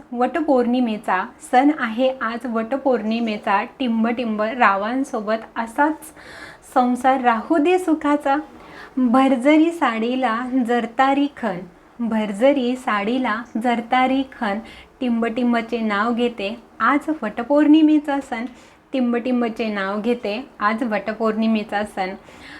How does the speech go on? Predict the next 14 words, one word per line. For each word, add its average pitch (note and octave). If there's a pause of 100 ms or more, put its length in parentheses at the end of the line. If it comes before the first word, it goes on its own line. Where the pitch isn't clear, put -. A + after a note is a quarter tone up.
(180)
आजच्याच E4
दिवशी B3 (160)
वडाची B3
पूजा A#3 (720)
करण्याची B3
आहे C4
प्रथा, G#3 (380)
आजच्याच C4
दिवशी A3+ (100)
वडाची A#3
पूजा B3 (520)
करण्याची C4
आहे C#4+
प्रथा. G#3+